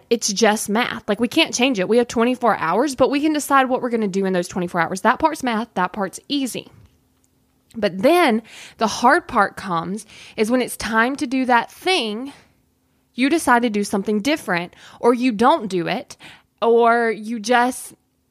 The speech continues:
you know, like, you just don't follow through on the plan. And so if you're not following through on the plan, then you think you have a time management problem, but really you have a brain management problem because your brain offers you all these suggestions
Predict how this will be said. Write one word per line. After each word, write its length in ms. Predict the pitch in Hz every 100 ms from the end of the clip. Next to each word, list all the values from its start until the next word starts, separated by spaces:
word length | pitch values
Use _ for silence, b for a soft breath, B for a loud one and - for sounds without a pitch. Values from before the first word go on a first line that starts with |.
| _
you 180 | 226 277
know, 160 | 269
like, 220 | 262 262 262
you 80 |
just 320 | 247 269 - 190
don't 340 | 240 254 -
follow 320 | 262 247 240
through 320 | - 208 196 196
on 100 | 196
the 80 | 185
plan. 480 | - 202 165 - - B B B -
And 80 |
so 80 | 262
if 80 | 277
you're 80 | 277
not 300 | 262 339 349
following 300 | 339 311 262
through 160 | 262
on 60 | 233
the 60 | 214
plan, 540 | - 403 453 302 302 - b _
then 200 | 262 311
you 80 | 349
think 300 | - 220 208
you 80 | 226
have 180 | 208
a 60 | 214
time 340 | - 208 185
management 400 | 190 240 220 -
problem, 240 | - 180 175
but 180 | 190 214
really 260 | 269 311
you 100 | 285
have 180 | 233 226
a 60 | 214
brain 500 | 185 196 196 202 190
management 460 | 175 - - -
problem 320 | - 165 - - B B
because 220 | 226 247
your 100 | 233
brain 360 | 214 254 311 311 -
offers 340 | 214 233 220
you 140 | 202 -
all 180 | 185
these 200 | 185 285
suggestions 1000 | - 320 247 339 370 - - 180 185 196